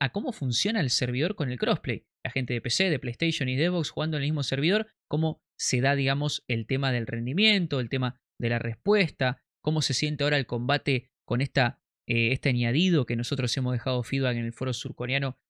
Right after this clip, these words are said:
en aquel mayo y justamente han escuchado tal cual lo que nosotros dejamos como crítica constructiva para mejorar la experiencia de combate, que ahora vas a tener un sistema de stagger el cual te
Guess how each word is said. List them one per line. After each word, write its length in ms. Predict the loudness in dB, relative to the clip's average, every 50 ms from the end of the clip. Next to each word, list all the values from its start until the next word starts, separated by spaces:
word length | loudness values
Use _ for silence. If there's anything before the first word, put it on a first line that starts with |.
| _ _ -4
en 140 | -2 0 0
aquel 280 | 2 2 2 2 2
mayo 440 | 2 2 2 2 2 2 0 0 -2 _ _ _
y 60 | -10
justamente 560 | -8 -6 -4 -4 -2 -2 -2 -2 -2 -2 -2 -2
han 180 | -2 -4 -4 _
escuchado 560 | -4 -4 -4 -6 -6 -4 -2 0 0 0 0 0
tal 180 | -2 -2 -2
cual 180 | 0 -2 0 0
lo 80 | -2
que 100 | -2 -4
nosotros 380 | -6 -6 -6 -6 -4 -4 -2 -2
dejamos 500 | -2 -4 -4 -4 -4 -4 -4 -6 -8 _ _ _ _
como 220 | -4 -4 -2 -2 -2
crítica 360 | -2 -4 -2 -2 -2 -2 -2
constructiva 640 | -2 -4 -6 -6 -6 -8 -10 -6 -4 0 0 0 0
para 160 | 0 -2 -2
mejorar 340 | -2 -4 -4 -2 -2 -2 0
la 100 | 0 -2
experiencia 540 | -4 -4 -6 -6 -4 -4 -4 -4 -2 -2 -2
de 100 | -4 -4
combate, 580 | -4 -6 0 2 2 2 2 2 -2 -4 -4 -6 _ _ _ -6
que 60 | -2
ahora 120 | 0 0
vas 160 | 0 0 -2 -4
a 40 |
tener 200 | -4 -2 -2 -2
un 80 | -2 -4
sistema 380 | -4 -6 -6 -6 -6 -4 -4 -6
de 80 | -6
stagger 300 | -4 -2 0 0 0 0
el 120 | -2 -4 -2
cual 240 | -2 -2 -2 -2 -6 _ _ _ _ _
te 280 | -2 -2 -2 -2 -6